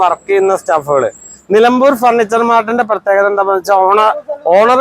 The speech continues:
ഉണ്ടെങ്കിലും ഇല്ലെങ്കിലും ആ ചെയ്യേണ്ട പണി എന്തായാലും ചെയ്യും. ഇപ്പൊ നമ്മള്, ഏ, എങ്ങടെയെങ്കിലും മാറി നിന്നാലോ കാര്യങ്ങൾ എന്നാലും ഇവിടുത്തെ പണി നടക്കും. നമ്മള് കുറെ സ്ഥാപനങ്ങളിൽ നമ്മള് നേരിട്ട് പറയുന്നതും അറിയാത്തതും കണ്ടിട്ടുണ്ട്. എന്താ വെച്ച് കഴിഞ്ഞാ ആളുള്ളപ്പോ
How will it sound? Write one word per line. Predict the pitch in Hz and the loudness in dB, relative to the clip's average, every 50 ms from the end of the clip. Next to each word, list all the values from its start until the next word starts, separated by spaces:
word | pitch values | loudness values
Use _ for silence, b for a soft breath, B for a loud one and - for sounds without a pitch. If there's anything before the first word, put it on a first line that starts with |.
| 269 254 | 2 2
ഉണ്ടെങ്കിലും | 247 240 240 240 240 254 262 247 | 2 2 0 2 2 2 2 2
ഇല്ലെങ്കിലും | 226 220 226 226 226 233 226 196 _ _ _ _ _ - 165 170 180 | 2 2 2 2 2 0 -2 -4 _ _ _ _ _ -4 0 2 2
ആ | 202 240 220 - - | 2 0 0 -2 -4
ചെയ്യേണ്ട | 214 208 208 220 220 226 247 226 208 | -4 0 0 0 2 2 0 0 0
പണി | 202 196 202 190 | 0 0 0 -2
എന്തായാലും | 180 165 160 165 170 175 165 - | -2 0 0 0 -2 -2 -4 -6
ചെയ്യും. | - 123 104 92 - _ _ _ _ _ _ _ _ | -10 -12 -12 -14 -16 _ _ _ _ _ _ _ _
ഇപ്പൊ | - 156 165 175 | -4 -2 0 0
നമ്മള്, | 175 185 190 208 220 220 214 202 202 254 - - - 170 175 | 2 2 2 2 2 2 2 0 -2 -6 -12 -10 -6 -4 -2
ഏ, | 180 185 185 185 185 185 185 180 | -2 0 0 0 0 0 0 -2
എങ്ങടെയെങ്കിലും | 180 190 190 196 202 214 214 208 196 | 0 0 0 0 0 0 2 2 2
മാറി | 185 185 196 196 208 208 208 | 2 2 2 2 2 0 0
നിന്നാലോ | 202 202 196 196 196 196 202 196 160 131 - - - - - _ _ - | 0 0 0 0 0 0 0 0 0 -2 -4 -8 -14 -20 -20 _ _ -2
കാര്യങ്ങൾ | 170 175 185 190 196 202 | 0 0 0 0 0 0
എന്നാലും | 196 202 196 196 202 | 0 0 0 0 0
ഇവിടുത്തെ | 196 196 185 170 202 185 | 0 0 -2 -2 -2 -2
പണി | 190 185 196 190 | -2 0 0 0
നടക്കും. | 185 175 156 147 165 160 165 170 175 | 0 -2 -2 -2 -2 -2 0 0 0
നമ്മള് | 190 202 220 226 226 208 196 202 | 0 0 2 0 0 0 0 0
കുറെ | 190 190 202 214 220 214 208 208 202 - | 0 2 2 2 2 2 2 0 -2 -4
സ്ഥാപനങ്ങളിൽ | - 202 196 185 180 196 190 190 196 196 196 202 196 196 185 | -2 -2 0 0 0 -2 -2 -2 -2 0 0 0 0 0 -2
നമ്മള് | 185 185 185 196 190 190 | 0 0 0 0 0 0
നേരിട്ട് | 185 180 185 185 180 - 208 196 196 | 0 0 0 -2 -2 -2 0 0 2
പറയുന്നതും | 180 175 180 175 180 180 175 196 190 190 - _ _ _ _ _ _ - | 2 0 0 0 -2 -2 -2 -4 -6 -8 -10 _ _ _ _ _ _ -2
അറിയാത്തതും | 151 170 180 185 185 185 202 208 233 220 | 0 2 2 2 0 0 0 0 0 0
കണ്ടിട്ടുണ്ട്. | 214 196 202 196 196 202 196 185 | 0 0 0 0 0 0 0 0
എന്താ | 190 190 196 196 | 0 0 0 0
വെച്ച് | 185 202 202 | 0 0 0
കഴിഞ്ഞാ | 196 196 196 202 202 208 202 185 - - _ - - - _ _ - 165 175 | 0 2 2 2 2 2 2 0 -4 -10 _ -20 -20 -20 _ _ 0 2 4
ആളുള്ളപ്പോ | 190 - 262 269 254 247 247 214 247 | 4 4 4 4 4 4 2 2 0